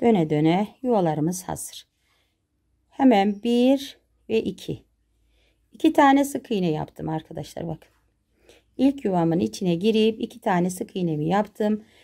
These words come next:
Beş tane zincir çekiyorum. Beş zincirimi bakın bu şekilde şöyle fazla çekmiyorum ipin ucunu. Altından girerek dibinde bir tane zincir çektim. İki,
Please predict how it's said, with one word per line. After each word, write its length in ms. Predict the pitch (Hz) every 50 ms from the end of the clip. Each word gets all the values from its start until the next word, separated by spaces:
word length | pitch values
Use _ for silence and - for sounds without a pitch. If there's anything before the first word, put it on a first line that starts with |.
| _ _ _ -
Beş 260 | 269 285 311 302 294
tane 300 | - 277 226 226 247 240
zincir 280 | 214 214 190 175 180 175
çekiyorum. 640 | 180 - 185 180 - - 165 156 143 135 113 - _ _ _ _ _ _ _ _ _ _ _ _ _ _ _ _ _ _ _ _ _ _ _ _ _ _ _ _ _ _ _ _ _ _ -
Beş 160 | - 277 285
zincirimi 760 | 285 - 330 311 302 294 294 285 269 254 202 170 175 196 247 - - - _ _ _ _ _ _ _ -
bakın 260 | 185 185 - - - - _ _ _ _ _ _ _ _ _ _ _ _ _ _ _ _
bu 40 | _
şekilde 680 | - - 214 190 185 - - 165 160 156 175 254 320 - _ _ _ _ _ _ _ _ _ _ _ _
şöyle 280 | _ - 320 220 202 202
fazla 360 | - - 240 240 208 190 185
çekmiyorum 520 | 185 - 202 202 - - 269 262 262 262
ipin 240 | 262 254 - 277 262
ucunu. 480 | 262 254 - - 262 262 277 285 285 - _ _ _ _ _ _ _ -
Altından 680 | 214 226 240 240 - - 262 262 254 277 294 294 294
girerek 680 | 262 254 220 208 190 175 165 165 170 190 226 220 - -
dibinde 380 | 277 233 254 233 208 185 180
bir 100 | 180 196
tane 300 | 185 - 214 220 233 240
zincir 320 | 220 226 240 240 214 240 226
çektim. 480 | - - 175 156 - _ - 151 - - _ _ _ _ _ _ _ - - _ _ _ _ -
İki, 360 | 180 - - - - 170 -